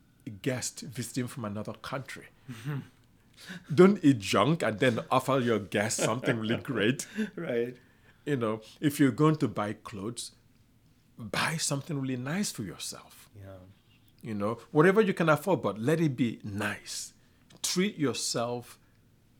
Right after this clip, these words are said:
Speaker 1: like a sacred entity.
Speaker 2: And I don't know if this plays into it, Zeal, but,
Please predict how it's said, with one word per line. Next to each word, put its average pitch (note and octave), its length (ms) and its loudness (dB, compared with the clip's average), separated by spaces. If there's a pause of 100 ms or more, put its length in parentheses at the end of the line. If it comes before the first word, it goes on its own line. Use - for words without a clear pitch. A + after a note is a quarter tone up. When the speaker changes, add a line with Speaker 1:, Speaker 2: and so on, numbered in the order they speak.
Speaker 1:
like C#3+ 300 -8
a C#3+ 80 2
sacred - 680 -4 (200)
entity. - 420 -10 (380)
Speaker 2:
And D3 140 -2
I D#3 80 2
don't G3 160 -6
know D#3 120 -2
if C#3+ 120 -6
this D3+ 160 -6
plays A2 320 -4
into G#2 280 -8
it, F#2 120 -12
Zeal, G2 460 -10
but, A2 240 -4